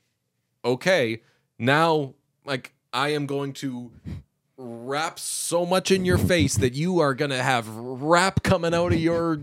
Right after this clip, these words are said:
your nostrils right now." That's kind of what Ted Lasso can do now, where it's like, "You want the witty little jokey, funny, fun, fun, happy, happy?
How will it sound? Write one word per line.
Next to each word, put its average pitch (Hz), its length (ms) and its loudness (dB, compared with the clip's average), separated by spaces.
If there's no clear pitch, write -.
your 170 240 2
nostrils 131 640 -2
right 107 220 -2
now." 104 280 -4
That's 180 200 6
kind 202 220 4
of 156 100 0
what 165 160 4
Ted 143 200 2
Lasso 131 360 2
can 127 180 0
do 120 160 0
now, 110 280 2
where 101 200 0
it's 104 140 -4
like, 107 160 0
"You 139 240 2
want 214 260 4
the 202 100 4
witty 240 320 2
little 233 300 0
jokey, 240 440 2
funny, 247 560 2
fun, 262 320 0
fun, 254 200 2
happy, 247 360 4
happy? 220 500 4